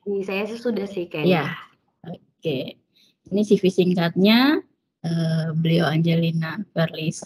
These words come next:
Speaker 2: S. Senggu, lahir tiga belas Januari satu sembilan sembilan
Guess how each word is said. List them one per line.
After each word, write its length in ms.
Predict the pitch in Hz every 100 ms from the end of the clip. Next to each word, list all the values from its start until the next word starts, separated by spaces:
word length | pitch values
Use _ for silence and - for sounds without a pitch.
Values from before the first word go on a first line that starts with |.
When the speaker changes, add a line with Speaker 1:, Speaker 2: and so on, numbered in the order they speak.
| _
Speaker 2:
S. 240 | - - -
Senggu, 480 | 160 160 185 294 - _ _ _ _ _ _ - 160
lahir 240 | 196 170
tiga 240 | 180 165
belas 240 | 160 180 -
Januari 640 | 160 165 165 170 214 - - _ _ _ _ _ _ _ _ _ _ -
satu 160 | 160 170
sembilan 240 | 165 170
sembilan 320 | 175 170 160